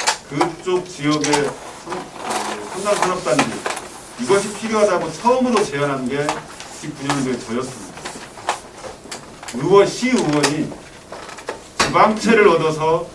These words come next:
땅을 매입해서 그 산업단지를 조성해야 된다, 이렇게 주장해서 시민단체로부터 비판도 받았습니다. 지금 현 단계에 중요한 건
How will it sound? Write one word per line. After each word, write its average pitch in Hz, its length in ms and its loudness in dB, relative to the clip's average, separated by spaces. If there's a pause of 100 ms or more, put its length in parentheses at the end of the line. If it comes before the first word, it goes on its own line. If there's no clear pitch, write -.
땅을 208 360 4
매입해서 143 720 -4 (320)
그 139 180 -4
산업단지를 151 800 -2 (380)
조성해야 175 400 2
된다, 131 280 0
이렇게 120 280 -2
주장해서 120 580 -6 (640)
시민단체로부터 156 1200 -4 (200)
비판도 160 400 -4
받았습니다. - 520 -10 (1800)
지금 208 360 -2
현 208 180 2
단계에 185 480 6
중요한 143 500 0
건 120 220 -4